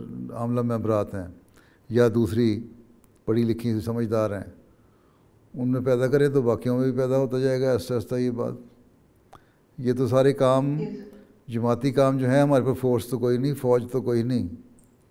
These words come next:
Speaker 1: सख्ती से नहीं हो सकते। प्यार और मोहब्बत से ही होने, यही अल्लाह ताला ने आदर रसूल को भी फरमाया था।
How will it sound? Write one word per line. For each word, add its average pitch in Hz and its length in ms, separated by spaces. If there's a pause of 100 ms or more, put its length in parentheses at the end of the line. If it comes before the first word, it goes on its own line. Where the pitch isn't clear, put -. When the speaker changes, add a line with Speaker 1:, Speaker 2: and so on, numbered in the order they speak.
(320)
Speaker 1:
सख्ती 135 400
से 139 100
नहीं 143 120
हो 147 120
सकते। 98 380 (880)
प्यार 123 280
और 139 80
मोहब्बत 123 320
से 127 60
ही 135 60
होने, 120 240
यही 139 260
अल्लाह 127 180
ताला 123 240
ने 120 80
आदर 113 300
रसूल 107 240
को 107 240
भी 95 80
फरमाया 95 340
था। 95 220